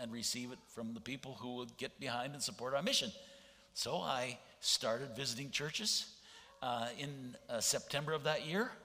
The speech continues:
I'd been in about, doing it about two weeks or so, and I was up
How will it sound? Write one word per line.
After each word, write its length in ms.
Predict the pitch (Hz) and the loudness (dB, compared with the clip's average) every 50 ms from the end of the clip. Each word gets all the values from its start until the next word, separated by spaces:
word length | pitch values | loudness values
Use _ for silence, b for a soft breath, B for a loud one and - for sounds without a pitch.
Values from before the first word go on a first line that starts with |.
| B B B B B B B B | B B B B B B B B
I'd 200 | - 127 131 127 | 0 0 0 2
been 140 | 160 170 170 | 2 2 4
in 100 | 170 151 | 2 2
about, 260 | 135 - - 131 - - - - - - - - - - 113 | 4 2 2 2 0 -4 -12 -20 -20 -20 -20 -20 -18 -8 -2
doing 220 | 131 170 180 180 | 0 2 2 2
it 80 | 160 151 | 2 2
about 340 | 139 131 127 120 - - - | 2 0 0 0 0 0 2
two 160 | - 190 180 | 4 4 4
weeks 340 | 160 165 196 202 - - 135 | 4 2 2 2 2 2 2
or 80 | 123 | 2
so, 220 | 110 - 123 131 151 | 2 2 2 2 0
and 120 | 147 135 | 0 0
I 80 | 123 127 | -2 -2
was 160 | 131 123 - | -2 0 2
up 240 | 165 180 - - | 0 0 0 -4